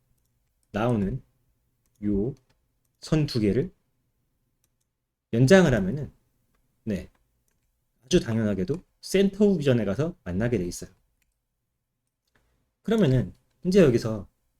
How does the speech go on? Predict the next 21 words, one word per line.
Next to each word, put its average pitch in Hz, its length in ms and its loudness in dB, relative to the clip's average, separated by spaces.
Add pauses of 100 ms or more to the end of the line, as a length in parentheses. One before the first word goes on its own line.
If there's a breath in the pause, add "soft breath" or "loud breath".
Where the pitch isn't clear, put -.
(140)
한 202 180 0
걸음 208 280 4
더 - 180 -6
나가서 110 460 -2 (1120)
예를 104 240 -2
들어서 95 340 -6 (2500)
이렇게 185 400 2 (400)
꺾인 233 880 0 (180)
도로가 127 600 0 (580)
있다고 120 320 0
생각을 104 340 -4
해봐요. 95 240 -6 (160)
자, - 140 -8
이걸 110 260 -4 (140)
위에서 127 200 4
한번 120 300 -6
볼 - 120 -16
거예요. 104 300 -4 (640)
위에서 120 260 0
보면은, 110 380 -2 (580)
네, - 200 -8